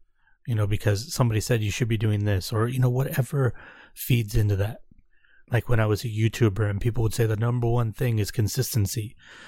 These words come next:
So you had to make sure that your episode was out on the same day at the same time.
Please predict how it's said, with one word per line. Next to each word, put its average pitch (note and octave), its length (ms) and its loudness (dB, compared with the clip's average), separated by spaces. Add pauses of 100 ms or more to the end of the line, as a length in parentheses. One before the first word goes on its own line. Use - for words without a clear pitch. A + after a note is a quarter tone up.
(120)
So - 120 -4
you F2+ 80 0
had A2+ 140 0
to - 40 0
make A2+ 240 0
sure B2+ 200 -2
that A#2 120 2
your A2+ 140 -2
episode A2+ 440 0
was G#2 180 0
out A2+ 300 0 (120)
on A#2+ 180 4
the G#2+ 80 0
same A#2+ 380 0
day G#2+ 360 0
at G2+ 120 -8
the A#2+ 80 -4
same B2 340 0
time. A2+ 520 0